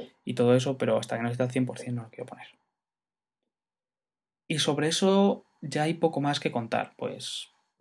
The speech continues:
del router de Telefónica va al Time Capsule, del Time Capsule va a todos los ordenadores, tengo también la fonera funcionando, que os la recomiendo a todos, por lo menos si tenéis el iPhone os la recomiendo.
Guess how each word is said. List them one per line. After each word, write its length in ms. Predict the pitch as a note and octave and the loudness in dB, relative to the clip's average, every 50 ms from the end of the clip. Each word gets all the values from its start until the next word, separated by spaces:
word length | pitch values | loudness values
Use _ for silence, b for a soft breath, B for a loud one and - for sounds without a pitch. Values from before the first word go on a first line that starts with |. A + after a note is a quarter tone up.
| - - - _ - | -18 -18 -20 _ -16
del 300 | - C3+ B2 B2+ A#2 A2+ | -8 -4 -2 -2 0 2
router 260 | B2+ C3 B2+ C3+ B2+ | 2 4 4 6 4
de 80 | B2+ | 4
Telefónica 540 | B2 B2+ B2 B2 B2 - C3+ C3+ B2+ B2+ B2+ | 4 4 2 2 2 2 2 4 4 6 6
va 460 | B2 B2 B2+ B2 A#2+ A#2+ B2 - - - - - _ _ _ - | 8 8 8 6 4 2 -2 -4 -10 -12 -18 -20 _ _ _ -10
al 160 | C3+ B2+ B2 | -8 -6 -2
Time 160 | B2+ B2 B2 | -2 0 2
Capsule, 640 | B2+ D#3 D#3+ D#3+ - - D#3+ E3 E3 E3 E3 - - | 4 2 2 2 2 0 0 0 0 -2 -2 -4 -6
del 200 | - - A2+ B2 | -6 -6 -6 -4
Time 180 | - A#2 A#2 A#2+ | -4 -4 -4 -2
Capsule 540 | - A#2 B2 - - B2 A#2 A#2 A#2 G#2+ | -4 -4 -6 -4 -4 -4 -4 -4 -6 -6
va 220 | A2+ B2 A#2+ A#2 A#2+ | -6 -8 -8 -6 -8
a 100 | A#2+ A#2+ B2 | -8 -6 -6
todos 160 | A#2+ A#2+ A#2+ | -6 -6 -6
los 80 | A#2+ | -6
ordenadores, 800 | B2 B2 B2 A#2+ C3 D#3 F3 E3+ F3 E3+ E3+ E3+ D#3+ D#3+ - - _ | -6 -4 -2 2 6 6 8 8 8 8 8 6 4 2 -4 -8 _
tengo 220 | - A#2+ A#2 A2+ A2 | -2 0 0 0 0
también 220 | A2+ A2+ A2+ A2+ | 0 0 0 0
la 100 | A2+ A2 | 0 0
fonera 320 | - - A#2 A#2 A2 A2 | 0 2 2 4 2 2
funcionando, 720 | A2 - B2 A#2 A#2+ - A#2 C3 D3 D#3+ D#3 D#3 D3+ D3+ | 0 0 -2 -2 -2 0 2 2 4 4 4 2 2 2
que 60 | - B2 | 0 -2
os 40 | |
la 80 | A#2 A2 | -2 -2
recomiendo 400 | A2+ G#2+ - A2 A#2 A#2 A#2 A#2 | -4 -2 -2 0 0 0 0 0
a 80 | A2 A2 | -2 -2
todos, 380 | _ - C#3 C#3 C3+ C3+ C3 | _ 2 4 4 4 2 0
por 140 | C3 - A2+ | 0 -2 -2
lo 60 | A2 | 0
menos 220 | A2+ A#2 A#2+ A2+ - | 0 0 -2 -2 -4
si 100 | - G#2 | -8 -6
tenéis 300 | - A2+ A2 A2 - - | -6 -6 -6 -6 -6 -6
el 80 | A#2 | -6
iPhone 240 | A2+ - - G#2+ A2 | -6 -6 -6 -6 -6
os 140 | G#2 - - | -8 -8 -10
la 80 | A2 | -10
recomiendo. 580 | A2 G#2+ - A2+ B2 C#3 D3 D3 D3 D3+ D3+ | -10 -6 -2 0 0 0 0 0 -2 -4 -6